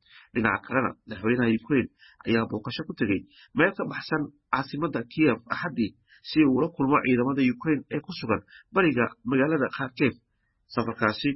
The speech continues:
oo loola jeeday in lagu muujiyo guusha Ukraine ay ka gaadhay in Ruushka laga fogeeyo magaalada labaad ee ugu weyn Ukraine.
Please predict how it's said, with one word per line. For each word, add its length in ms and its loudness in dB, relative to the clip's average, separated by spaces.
oo 200 6
loola 260 6
jeeday 460 2
in 180 0
lagu 220 0
muujiyo 420 0
guusha 400 -2
Ukraine 340 0
ay 80 2
ka 120 -16
gaadhay 340 2
in 160 -2
Ruushka 460 -4
laga 240 4
fogeeyo 440 2
magaalada 500 4
labaad 320 0
ee 160 0
ugu 220 -2
weyn 200 4
Ukraine. 320 -2